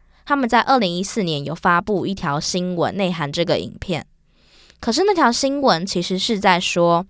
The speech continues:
一艘非洲的无证移民船队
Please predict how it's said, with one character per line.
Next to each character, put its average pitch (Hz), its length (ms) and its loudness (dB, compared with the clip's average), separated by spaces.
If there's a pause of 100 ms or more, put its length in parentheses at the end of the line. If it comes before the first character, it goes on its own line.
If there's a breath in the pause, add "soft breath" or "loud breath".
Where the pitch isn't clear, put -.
(460 soft breath)
一 262 120 -4
艘 247 260 4
非 269 240 2
洲 277 240 4
的 240 220 4
无 170 140 -2
证 220 200 2
移 165 180 -4
民 160 200 -4
船 156 360 -2
队 - 360 2